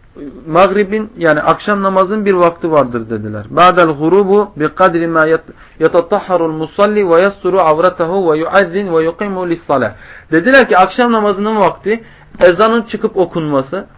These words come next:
sonra adamın gidip abdest alması, namazı kılması, namaz ikame etmeleri. Vakit budur dediler. Yani çok kısa tutmuşlar. Bu kimin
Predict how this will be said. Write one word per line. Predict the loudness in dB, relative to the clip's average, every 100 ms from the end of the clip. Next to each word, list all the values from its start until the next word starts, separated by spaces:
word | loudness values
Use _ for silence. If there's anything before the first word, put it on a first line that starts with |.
| -4
sonra | -2 0
adamın | 0 0 -2
gidip | -4 -6 -2
abdest | -2 0 -4 0 0
alması, | 0 -2 -6 -6
namazı | -2 -2 -2 -4
kılması, | -4 -2 -2 0 0 0 -4
namaz | 0 2 2 0
ikame | -6 0 0 2
etmeleri. | -2 -2 -6 -6 -10 -14 -20 -20 -4
Vakit | 0 2 0 -6
budur | -4 -2 -2 -2
dediler. | -6 -6 -10 -4
Yani | 0 0 -2
çok | -4
kısa | -4 -2 -2
tutmuşlar. | -4 -8 -8 -8 -10 -12 -14 _ _ -16 -4
Bu | 0
kimin | 2 2 2